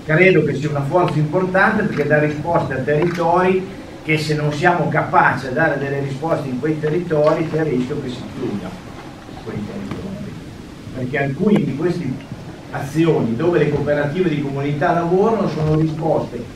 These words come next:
essenziali per poter ancora chiamare una comunità comunità.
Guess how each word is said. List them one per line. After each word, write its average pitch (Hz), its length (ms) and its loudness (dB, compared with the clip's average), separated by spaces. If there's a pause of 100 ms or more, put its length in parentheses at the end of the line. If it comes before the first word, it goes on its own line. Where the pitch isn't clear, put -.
(140)
essenziali 170 1120 4 (160)
per 143 140 -4
poter 156 380 0
ancora 151 380 0
chiamare 147 420 2
una 139 140 -2
comunità 156 760 2
comunità. - 720 -4